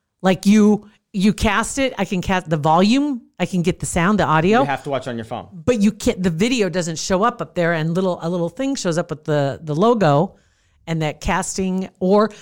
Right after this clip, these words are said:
Speaker 1: mirroring. I can't mirror it. It won't let me mirror the episode either.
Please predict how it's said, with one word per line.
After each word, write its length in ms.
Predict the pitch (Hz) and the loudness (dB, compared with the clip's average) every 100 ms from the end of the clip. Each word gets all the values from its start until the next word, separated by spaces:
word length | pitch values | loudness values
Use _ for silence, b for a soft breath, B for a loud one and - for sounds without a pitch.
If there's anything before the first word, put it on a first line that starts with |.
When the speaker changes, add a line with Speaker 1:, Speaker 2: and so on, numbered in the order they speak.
| - | -4
Speaker 1:
mirroring. 580 | 214 302 339 285 139 113 | 0 2 2 0 -2 -6
I 20 | |
can't 260 | - 247 220 | -4 -2 0
mirror 320 | 202 320 262 | 0 2 2
it. 200 | 127 - - _ _ _ _ _ _ _ _ _ _ - | 0 -6 -14 _ _ _ _ _ _ _ _ _ _ 0
It 100 | 214 | 2
won't 180 | 220 | 4
let 100 | 220 | 4
me 120 | 214 208 | 4 4
mirror 300 | 202 269 302 | 4 4 2
the 140 | 190 | 2
episode 380 | 143 165 185 170 | 0 0 0 0
either. 280 | 214 127 | 0 -4